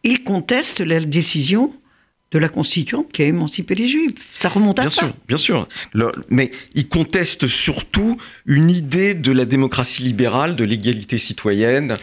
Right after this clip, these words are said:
Speaker 2: Et
Speaker 1: Toutes les valeurs des Lumières, en
Speaker 2: de,
Speaker 1: réalité.
Speaker 2: du fait qu'on doit être porteur de ses droits, indépendamment de, de, de ce qu'on est ou de ce qu'on, on prétend que, que, que vous êtes. Et par exemple, quand il y a le débarquement, euh, euh,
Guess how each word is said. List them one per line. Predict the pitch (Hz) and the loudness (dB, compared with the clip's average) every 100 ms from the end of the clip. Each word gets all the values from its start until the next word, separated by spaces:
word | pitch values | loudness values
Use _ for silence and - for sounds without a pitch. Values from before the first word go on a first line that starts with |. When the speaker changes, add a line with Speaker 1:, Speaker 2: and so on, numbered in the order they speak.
| - - - | -10 -14 -2
Speaker 2:
Et | 120 | 0
Speaker 1:
Toutes | 269 - | 2 0
les | 175 | 2
valeurs | 165 226 | 2 2
des | 202 160 | 2 2
Lumières, | 147 107 110 104 | 2 2 0 -2
en | |
Speaker 2:
de, | 104 | -2
Speaker 1:
réalité. | 101 98 | 0 0
Speaker 2:
du | 98 | 0
fait | - 131 135 | 2 0 -2
qu'on | - 120 - 101 | 0 0 2 2
doit | 101 | 2
être | 98 | 0
porteur | 117 - - 117 | -4 -2 -2 0
de | 95 | 0
ses | - 98 | -2 0
droits, | - 143 | 2 2
indépendamment | 143 101 92 101 98 98 123 | 2 0 0 2 2 2 2
de, | 107 92 - - - _ - | 2 0 0 -12 -20 _ -4
de, | 95 76 | -2 0
de | - | 0
ce | - - | -2 -2
qu'on | 107 98 107 | 0 2 4
est | 127 143 | 2 2
ou | 120 90 | 2 2
de | 92 | 0
ce | - | 0
qu'on, | - 98 95 92 - | -2 0 2 2 0
on | 104 | -4
prétend | - - - 151 | -2 -2 0 -2
que, | 147 107 - _ _ | 0 -2 -4 _ _
que, | 113 | -2
que | - 117 | 0 -2
vous | 110 143 | 0 0
êtes. | 143 - | 0 -2
Et | |
par | 90 92 | -2 0
exemple, | 98 98 131 - - - - - | 0 0 -2 -4 -14 -12 -14 -8
quand | - 120 - | -2 -2 0
il | 107 | 2
y | 113 | 4
a | 131 | 4
le | 107 | 2
débarquement, | 98 113 113 - 117 110 117 117 107 | 2 0 0 -2 0 2 4 4 4
euh, | 95 - - - - 101 | 2 -2 -16 -20 -6 0
euh, | 98 | 0